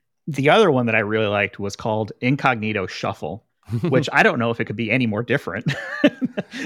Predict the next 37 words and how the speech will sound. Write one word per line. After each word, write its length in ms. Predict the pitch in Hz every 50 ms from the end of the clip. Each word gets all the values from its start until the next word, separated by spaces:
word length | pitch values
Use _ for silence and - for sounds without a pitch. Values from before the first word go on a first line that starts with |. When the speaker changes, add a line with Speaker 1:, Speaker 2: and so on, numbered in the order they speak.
| - -
Speaker 2:
Yeah. 80 | 170 160
Speaker 1:
that 180 | 151 160 110
other 160 | 117 165 175 139
one, 200 | 117 117 113 - - - 156 -
because 240 | 170 165 160 135 147
it's, 320 | 147 135 - - - - - _
it's, 180 | 151 143 - - -
it, 140 | - 151 151 -
it 300 | 151 131 131 147 - -
gives 220 | - 160 165 -
me 120 | - 165 147
kind 220 | - - 143 131 123
of, 80 | 110
like, 160 | 120 117 -
this 180 | - 110 - -
vibe 320 | 123 104 113 117 117 120 113
of, 100 | 110 101
like, 160 | 104 101 -
a 60 | 95 90
speakeasy. 960 | - - - _ 98 98 92 - - 101 92 90 85 - 87 76 76 90 120 _ -
It's 120 | - -
a 60 | 82
Speaker 2:
Yep. 80 | 69 -
Speaker 1:
lounge. 720 | 104 117 110 110 113 113 110 110 110 107 104 104 101 90
It's 100 | 104 -
kind 160 | - - 123 107
of, 40 |
like, 100 | 104 98
a 40 | 101
very 200 | 95 113 117 117 -
cool 560 | - - - 120 113 113 113 107 95 95 92 - _ _ _ _
jazzy 580 | - - - 107 107 107 110 117 110 107 107 101
type 220 | - - 113 101
of 140 | - 98 92
vibe 280 | 95 95 95 101 104 101
to 180 | - - 95 87
it. 240 | 85 87 92 -